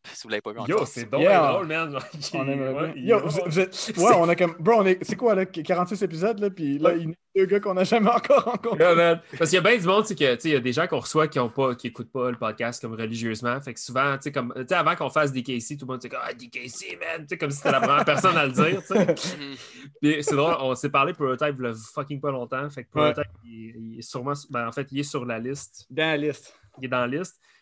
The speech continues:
Speaker 2: Puis, euh, des maths, euh, ben, je sais qu'il écoute le podcast. Fait que, à un moment donné, euh, il va fa-, va falloir qu'il passe au bat.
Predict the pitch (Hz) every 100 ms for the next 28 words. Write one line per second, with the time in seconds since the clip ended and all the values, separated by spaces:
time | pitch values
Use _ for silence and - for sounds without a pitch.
0 | _ - 127 123 117 117 113 113 113 120
1 | 123 143 139 127 117 113 113 113 113 113
2 | 113 175 156 143 151 127 120 113 123 120
3 | - 107 - 104 101 117 - 120 113 123
4 | 120 107 107 117 113 - 120 117 110 127
5 | - 123 117 123 147